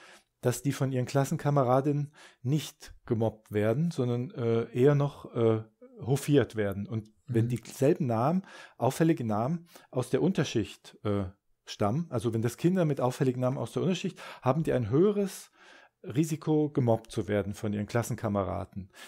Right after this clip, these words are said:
Speaker 1: Das heißt, die Eltern, äh, gehen weniger Risiko ein, das, ich weiß nicht, ob man das als Kritik, äh, der Name als Kritik, äh, das ist ja noch was anderes, aber, äh, das Risiko für alles Mögliche wird gesenkt.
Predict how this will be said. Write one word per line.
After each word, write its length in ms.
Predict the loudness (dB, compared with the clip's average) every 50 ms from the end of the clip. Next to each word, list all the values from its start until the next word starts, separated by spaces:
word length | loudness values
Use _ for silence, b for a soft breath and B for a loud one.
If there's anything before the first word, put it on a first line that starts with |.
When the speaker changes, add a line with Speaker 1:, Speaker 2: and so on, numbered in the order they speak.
| B B B B -6
Speaker 1:
Das 140 | -2 2
heißt, 200 | 2 2 2 2
die 80 | -2 0
Eltern, 520 | 4 4 4 4 4 4 4 4 2 0 b b b b b b b _ _ _ _ -2
äh, 320 | 2 2 4 2 2 0 -6 _ _ _ _ _ _ _ -18 -10 -2
gehen 280 | 0 0 0 0 -4 -10 _ _ _ _ _
weniger 520 | 0 2 4 4 4 4 2 2 2 2
Risiko 440 | 2 0 0 -2 -2 -2 -2 -2 -2
ein, 300 | 0 -2 -2 -2 -2 -2
das, 240 | -4 -4 -6 -6 -12
ich 140 | -12 -2 0
weiß 200 | 0 0 2 -2
nicht, 140 | -2 -2 -2
ob 140 | -4 -2
man 120 | -2 -2 0
das 160 | 0 0 0
als 160 | -2 -2 -2
Kritik, 440 | -6 -6 -2 2 2 0 0 0 -8
äh, 340 | -12 -10 -10 -10 -10 -12 -14 -14 -14 -14 -14 -6 -2
der 120 | 0 0 2
Name 340 | 2 2 4 4 4 4
als 200 | 2 2 -2 -2
Kritik, 460 | -4 -6 -4 0 -2 -2 -2 -4 -10 -6
äh, 260 | -4 -2 -2 -2 -4 -6
das 260 | -6 -6 -6 -6 -10 -12
ist 160 | -12 -4 -2
ja 80 | 0
noch 140 | 0 0 0
was 140 | 0 0 2
anderes, 240 | 0 0 0 -2 -2
aber, 260 | 0 0 0 0 0
äh, 120 | -2 -2
das 240 | -2 -2 -4 0 0
Risiko 520 | 0 2 2 0 0 0 0 0 0 -4 B B B B B
für 160 | 0 2 4
alles 240 | 4 4 2 2 0
Mögliche 480 | 0 0 0 0 -2 -4 -4 -2 -2 -2
wird 160 | -2 0 0
gesenkt. 500 | -2 0 0 0 -2 -2 -8 -14 -20